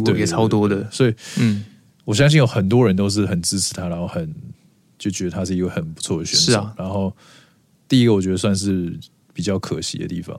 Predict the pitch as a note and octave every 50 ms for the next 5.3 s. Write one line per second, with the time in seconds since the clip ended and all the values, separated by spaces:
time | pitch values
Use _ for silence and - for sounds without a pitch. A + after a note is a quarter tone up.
0 | - - - - - - C3+ A#2+ A2 G#2+ G2+ F#2+ F#2 F2+ - - - - _ -
1 | C#3 A#2 G#2+ G2+ G2+ G2+ F#2+ - G#2+ G2+ F#2 - _ _ _ _ _ - - -
2 | - - A2+ A#2 A#2 - - C3 G#2+ A2 A2 - - A#2 G2 F#2+ F#2 F#2 G2+ G#2+
3 | G#2+ G#2 G#2+ - A#2 A2 A2 A2 A2 A2+ A2+ G#2 G2 G#2 G#2 G2 G2+ G2 F2+ F2
4 | E2+ - - - - - - - - - _ - - G#2+ G2+ F#2 F#2 G2+ G#2 A2
5 | A2 A2 A2 G#2+ -